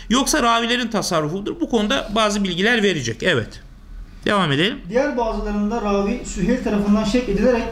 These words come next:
Speaker 2: bid'un ve seb'une ev bid'un ve sittune, yetmiş küsür yahut altmış küsür ifadesi kullanılmıştır.
Speaker 1: Yani şimdi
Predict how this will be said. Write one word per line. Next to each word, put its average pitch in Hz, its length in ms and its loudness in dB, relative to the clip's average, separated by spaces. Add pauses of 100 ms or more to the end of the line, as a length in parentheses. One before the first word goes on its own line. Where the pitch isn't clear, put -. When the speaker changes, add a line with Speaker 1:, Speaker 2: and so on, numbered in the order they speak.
(360)
Speaker 2:
bid'un 220 380 2
ve 185 80 4
seb'une 220 640 2
ev 247 400 2
bid'un 247 360 2
ve 208 40 -2
sittune, 202 540 2 (1300)
yetmiş 214 500 4
küsür 214 280 2
yahut 240 440 2
altmış 233 340 2
küsür 220 220 0
ifadesi 208 460 2
kullanılmıştır. 220 540 2
Speaker 1:
Yani 226 280 4
şimdi 254 420 2